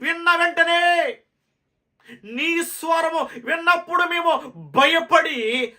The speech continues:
దాక్కున్నాం ప్రభువా, మేము దిగంబరులుగా ఉన్నాం" అన్నాడు. ఏంటండి? "మేము దిగంబరులుగా ఉన్నాం కదా,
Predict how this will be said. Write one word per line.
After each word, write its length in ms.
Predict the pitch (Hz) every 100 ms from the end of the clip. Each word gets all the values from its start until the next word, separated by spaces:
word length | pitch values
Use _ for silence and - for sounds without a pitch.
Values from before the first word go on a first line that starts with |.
| _
దాక్కున్నాం 680 | 139 175 208 220 220 208 208
ప్రభువా, 520 | 175 196 185 175 180 - -
మేము 160 | 160 143
దిగంబరులుగా 800 | 143 147 165 160 170 170 175 160
ఉన్నాం" 340 | 151 131 113
అన్నాడు. 440 | 98 90 _ _ _ _ _ _ _ _ _ _
ఏంటండి? 380 | 139 143 160 440 _ _ _ _ _ -
"మేము 180 | 156 135
దిగంబరులుగా 640 | 151 202 202 220 214 214
ఉన్నాం 280 | 208 202 196
కదా, 440 | 202 220 247 -